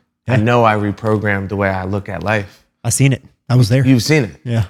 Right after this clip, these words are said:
Speaker 1: You know what I mean? And I think anyone watching me for this whole time, even if you weren't in the room with me, you could see, you know?
Speaker 2: Yeah.
Speaker 1: So, so I come from a seat of just like, "Dude, who gives a fuck what everyone else thinks? If you're, if you're thinking this way or if you're feeling this way,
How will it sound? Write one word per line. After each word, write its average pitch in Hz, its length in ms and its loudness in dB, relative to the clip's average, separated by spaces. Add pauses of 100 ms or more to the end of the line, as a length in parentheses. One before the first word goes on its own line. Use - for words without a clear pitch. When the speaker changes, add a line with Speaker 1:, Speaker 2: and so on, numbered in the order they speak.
(160)
Speaker 1:
You 123 120 4
know 120 60 4
what 117 80 2
I - 20 2
mean? 123 180 4
And 139 40 4
I 131 100 4
think 127 220 0
anyone 131 400 2
watching 139 340 4
me 135 80 6
for 135 160 2
this 123 160 4
whole 131 160 4
time, 175 280 4
even 139 200 4
if 135 140 0
you 127 60 2
weren't 170 180 2
in - 60 -4
the 113 60 2
room 107 160 2
with 101 120 2
me, 101 240 2
you 107 100 0
could 101 220 -2
see, - 420 -6
you 110 140 -2
know? 110 240 -2 (260)
Speaker 2:
Yeah. 120 160 2
Speaker 1:
So, 117 480 2 (840)
so 131 440 0 (220)
I 156 260 4
come 139 260 2
from 120 200 0
a 107 40 0
seat 123 300 2
of 110 100 2
just 110 240 -2
like, 101 240 -2
"Dude, 123 280 2 (500)
who - 120 -4
gives 208 140 4
a 170 40 2
fuck 143 240 2
what 135 80 4
everyone 117 240 4
else 107 180 0
thinks? 101 280 -8
If 110 80 -4
you're, 139 260 4
if 120 100 -2
you're 156 100 0
thinking 165 340 0
this 165 180 2
way 170 280 4
or 127 60 2
if 117 60 -4
you're 117 80 -6
feeling 143 320 2
this 143 180 0
way, 147 280 2